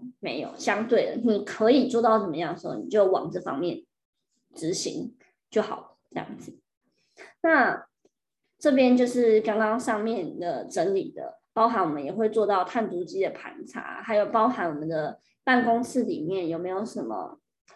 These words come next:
绿色化的政策。例如说，我就会一直思考怎么让同事更接受环保这件事情。例如说，我买了，鼓励他们自己带餐具去买东西这件事情，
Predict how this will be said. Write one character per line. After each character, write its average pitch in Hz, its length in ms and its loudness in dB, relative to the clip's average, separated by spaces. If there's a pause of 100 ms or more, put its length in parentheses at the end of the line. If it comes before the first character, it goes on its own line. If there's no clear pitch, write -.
(140)
绿 269 180 4
色 247 240 6
化 220 260 4
的 156 80 0
政 165 300 -2
策。 - 200 -6
例 247 120 0
如 233 100 2
说， 247 480 4 (120)
我 196 120 -4
就 226 100 2
会 285 80 6
一 302 60 2
直 233 100 2
思 240 240 -4
考 - 460 -10 (100)
怎 220 100 -8
么 208 120 -4
让 269 220 2
同 202 260 -8
事 254 200 -4
更 240 240 -2
接 196 220 0
受 208 500 0 (380)
环 214 340 2
保 190 260 2
这 190 100 -8
件 180 220 -6
事 - 220 -10
情。 - 440 -12 (140)
例 269 100 0
如 247 160 4
说， 233 280 0
我 233 60 6
买 214 300 0
了， 117 520 -12 (840)
鼓 226 180 4
励 285 160 6
他 247 160 4
们 208 460 2
自 254 100 0
己 220 120 2
带 214 220 2
餐 202 320 -2
具 214 180 -2
去 - 180 -6
买 170 160 -6
东 113 220 -10
西 - 220 -12 (120)
这 226 120 6
件 202 180 6
事 202 200 -8
情， - 260 -10